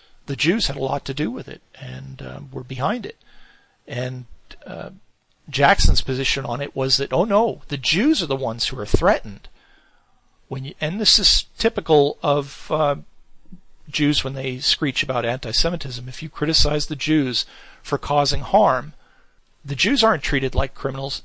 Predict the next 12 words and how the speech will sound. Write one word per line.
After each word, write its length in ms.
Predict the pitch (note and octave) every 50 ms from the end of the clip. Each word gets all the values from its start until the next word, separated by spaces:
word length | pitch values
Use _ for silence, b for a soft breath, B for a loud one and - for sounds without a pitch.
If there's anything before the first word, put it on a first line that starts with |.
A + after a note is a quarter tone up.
| - -
You're 320 | C3 C3 D3 F3+ A#3+ B3
treated 320 | - - - E3 D#3 C#3+ B2+
like 180 | C3 C#3 -
a 60 | C3+
criminal. 480 | - - - C3+ C3+ - C3+ C3 C3 -
You're 220 | - C#3 C#3 E3 F3+
treated 340 | - - E3 F3 F3+ F#3+ D#3
like 200 | C#3 C#3+ C#3+ -
a 60 | C3
hater, 680 | A#2 - - - D#3+ G3 G3+ F#3+ F3+ C3+ A#2 - -
an 140 | - - C3+
anti-Semite, 800 | D3 E3+ F3 - D#3 D#3 - - - D#3 D#3+ F3 D#3 C#3+ B2+ G#2+